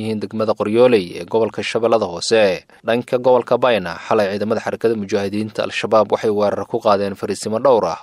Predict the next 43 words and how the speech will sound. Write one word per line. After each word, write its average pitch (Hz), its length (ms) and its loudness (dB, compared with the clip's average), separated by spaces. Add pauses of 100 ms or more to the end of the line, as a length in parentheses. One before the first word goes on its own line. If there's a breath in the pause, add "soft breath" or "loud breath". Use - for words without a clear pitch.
oo 101 160 2
ay 113 100 2
ku 120 140 -6
sugnaayeen 107 560 -2
ciidamo 98 240 -6
ka 117 160 -4
tirsan 101 320 -6
maamulka 107 400 -6
Koonfur 120 320 -2
Galbeed. 101 560 0 (600)
Fariisimaha 110 800 -2
ciidamada 104 320 -2
xarakada 110 320 -2
mujaahidiinta 104 640 -2
Al-Shabaab 107 480 0
ay 98 160 -2
xalay 113 160 2
weerarada 104 480 0
ku 120 80 -4
qaadeen 107 400 0
waxaa 113 320 -2
ka 123 80 0
mid 127 160 0
ah 92 400 0
xerada 123 480 2
Ceel 123 160 0
Mashruuc 120 400 2
ee 113 80 0
degmada 120 400 0
Qansax 123 320 0
Dheere, 90 400 -4
halkaas 107 400 0
oo 101 80 0
ay - 80 -4
ku 113 80 -8
sugan 113 240 -2
yihiin 110 240 -4
ciidamo 101 240 -4
ka - 160 -4
tirsan 101 240 -4
maamulka 107 400 -4
Koonfur 117 320 -2
Galbeed, 98 640 -2